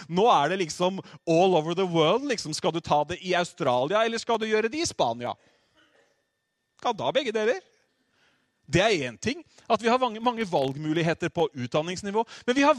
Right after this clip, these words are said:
valg-, mange valgmuligheter på mange andre ting, og valgmuligheter er bra, men valgmuligheter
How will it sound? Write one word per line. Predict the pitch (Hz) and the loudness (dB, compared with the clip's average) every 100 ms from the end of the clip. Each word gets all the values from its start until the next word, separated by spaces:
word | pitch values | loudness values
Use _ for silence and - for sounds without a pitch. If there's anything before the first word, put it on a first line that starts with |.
| 190 | 2
valg-, | 170 156 208 | 0 2 0
mange | 311 294 | -2 0
valgmuligheter | 269 165 156 170 170 208 196 196 208 202 233 | 2 0 0 -4 -4 -4 -2 0 0 -2 -4
på | 254 | -2
mange | 277 214 214 | 0 0 -2
andre | 233 180 214 | -2 -4 -4
ting, | 226 240 233 - - | -2 -2 -4 -8 0
og | 247 | 2
valgmuligheter | 214 170 170 202 220 233 220 247 | 4 4 2 -2 0 0 0 -2
er | 226 | 2
bra, | 202 220 233 - | 2 2 0 -2
men | 254 269 | 0 2
valgmuligheter | 190 165 160 170 202 202 214 240 247 | 2 2 0 -2 0 2 0 -2 -6